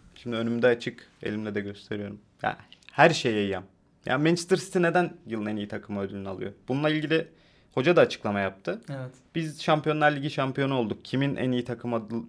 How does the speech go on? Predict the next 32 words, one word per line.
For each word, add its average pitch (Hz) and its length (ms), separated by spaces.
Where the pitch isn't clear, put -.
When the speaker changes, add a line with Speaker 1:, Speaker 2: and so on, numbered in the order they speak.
Speaker 1:
ödülü 117 240
aldığı 110 560
beni 110 160
ilgilendirmiyor." 113 680
dedi. 92 140
Yani 143 400
yılın 180 360
en 190 140
iyi 156 360
takımı 131 500
Manchester 135 360
City - 280
mi? 156 200
Değil. 92 240
Yılın 175 220
en 214 120
iyi 208 120
forveti 185 460
Lewandowski 190 560
mi? 208 80
Asla. 120 420
Yılın 170 200
en 208 120
iyi 196 140
genç 180 240
futbolcusu 170 440
Gavi 160 220
mi? 160 180
Asla. 101 400
Dönüyorsun 196 580
Courtois, 143 400
evet. 120 260